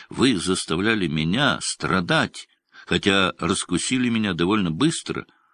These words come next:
У нас были одни и те же цели. Вы хотели перехитрить меня, а мне нужно было перехитрить вас». «Я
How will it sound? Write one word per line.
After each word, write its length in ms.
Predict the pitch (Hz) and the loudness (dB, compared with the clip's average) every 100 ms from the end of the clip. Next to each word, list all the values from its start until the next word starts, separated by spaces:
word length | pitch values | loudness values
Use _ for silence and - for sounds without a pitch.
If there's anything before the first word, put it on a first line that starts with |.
| _ _ _ _ - - | _ _ _ _ -20 -20
У 120 | - | -12
нас 240 | 53 64 | -8 -6
были 260 | 65 71 69 | -4 -2 -2
одни 340 | 73 73 85 | -2 -2 -4
и 40 | 95 | -4
те 160 | - | -4
же 100 | 113 | -6
цели. 460 | 117 - 165 262 - _ _ - - | -6 -4 -2 -2 -4 _ _ -20 -8
Вы 240 | - 143 | 2 2
хотели 400 | 160 - 67 60 | 2 -2 -2 -4
перехитрить 680 | 64 60 64 - - 64 - | -4 -6 -6 -6 -6 -8 -6
меня, 400 | 60 50 52 69 _ _ - | -10 -6 -6 -8 _ _ -12
а 180 | - 52 | -6 -6
мне 240 | 53 55 | -4 -6
нужно 380 | 65 76 - 98 | -6 -6 -6 -6
было 260 | 101 110 | -4 -6
перехитрить 640 | 113 85 82 - - 73 - | -8 -10 -8 -8 -6 -8 -6
вас». 360 | 107 175 - - _ _ _ _ _ _ _ _ _ - - - | -6 -6 -12 -20 _ _ _ _ _ _ _ _ _ -12 -12 -8
«Я 260 | - 98 101 | 0 2 2